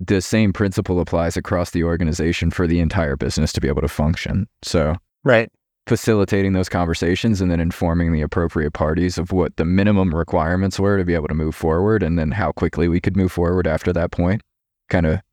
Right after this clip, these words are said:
Speaker 1: helped.
Speaker 2: That's crazy. Yeah. Did you, did you get, I mean, so I know Vista, Vista's pretty big on, like, "You're gonna do it the Vista way," right?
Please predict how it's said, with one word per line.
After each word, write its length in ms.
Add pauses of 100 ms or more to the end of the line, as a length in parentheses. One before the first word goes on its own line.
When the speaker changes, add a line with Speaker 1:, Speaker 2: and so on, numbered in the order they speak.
(340)
Speaker 1:
helped. 420
Speaker 2:
That's 160
crazy. 520 (760)
Yeah. 380 (460)
Did 200
you, 380 (100)
did 180
you 140
get, 180
I 60
mean, 320
so 280
I 140
know 220
Vista, 880
Vista's 320
pretty 360
big 480
on, 480 (380)
like, 420 (120)
"You're 180
gonna 180
do 200
it 100 (300)
the 160
Vista 340
way," 420 (200)
right? 280